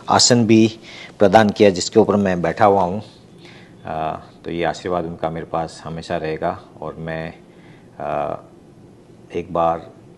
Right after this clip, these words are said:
फिर से उनका तहे दिल से शुक्रगुजार हूँ कि आपने मुझे वहाँ मौका दिया, वहाँ रहने के लिए, वहाँ पर इतने ट्रीटमेंट्स, अ, एंजॉय, ट्रीटमेंट्स, actually बॉडी को टॉक्सिक करने के लिए।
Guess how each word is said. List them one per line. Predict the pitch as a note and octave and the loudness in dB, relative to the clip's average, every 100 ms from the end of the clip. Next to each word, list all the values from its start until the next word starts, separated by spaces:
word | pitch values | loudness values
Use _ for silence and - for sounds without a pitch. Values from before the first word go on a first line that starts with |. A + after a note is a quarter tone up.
| - | -20
फिर | - A#2 | -4 -4
से | - G#2 G2 F#2 - - - - | -2 -2 -2 -4 -8 -20 -20 -18
उनका | F2+ - E2+ D#2+ E2 - - - - | -16 -6 -4 -2 -6 -12 -20 -16 -8
तहे | G2+ F#2+ | -6 -6
दिल | F2+ E2 | -8 -10
से | - F2 | -10 -10
शुक्रगुजार | - - F#2+ E2+ E2+ D#2 | -12 -8 -6 -4 -4 -4
हूँ | E2+ F#2+ A2 - - - - | -8 -14 -16 -20 -20 -20 -16
कि | E2 | -6
आपने | D#2 E2 E2+ | -6 -6 -10
मुझे | E2+ D#2+ E2 | -12 -8 -8
वहाँ | D#2 D#2 D#2 D#2+ | -8 -10 -10 -12
मौका | D#2 F2 - F2+ | -10 -8 -2 -4
दिया, | E2 E2+ E2 | -2 -6 -6
वहाँ | - - D#3 D#3 | -8 -12 -12 -12
रहने | E3 - B2 | -10 -10 -10
के | - E2 | -10 -10
लिए, | E2 D#2+ D#2 | -8 -8 -8
वहाँ | C#2 D2 | -12 -14
पर | D2+ | -14
इतने | C#2+ - D2+ C#2+ | -16 -16 -16 -14
ट्रीटमेंट्स, | - - F2 F2 E2+ - E2 | -14 -14 -12 -10 -10 -10 -8
अ, | E2 E2 - - - - - - - D#2 D#2 - - - - - - - | -8 -8 -14 -20 -20 -20 -20 -18 -12 -10 -10 -14 -20 -20 -20 -20 -16 -10
एंजॉय, | F#2+ F2+ F2+ | -6 -2 -2
ट्रीटमेंट्स, | F2 - G#2+ G#2 G#2 G#2 F#2+ - | -4 -8 -8 -6 -4 -4 -4 -6
actually | F2+ E2+ - - F2+ F2+ F2 - | -6 -6 -8 -10 -6 -6 -8 -10
बॉडी | E2 E2 F2 F2+ | -10 -4 -4 -4
को | - E2 | -6 -8
टॉक्सिक | - E2+ - G#2 F2 | -4 -6 -6 -12 -8
करने | F2+ F2 | -8 -8
के | F2 | -8
लिए। | F2 F2 | -6 -8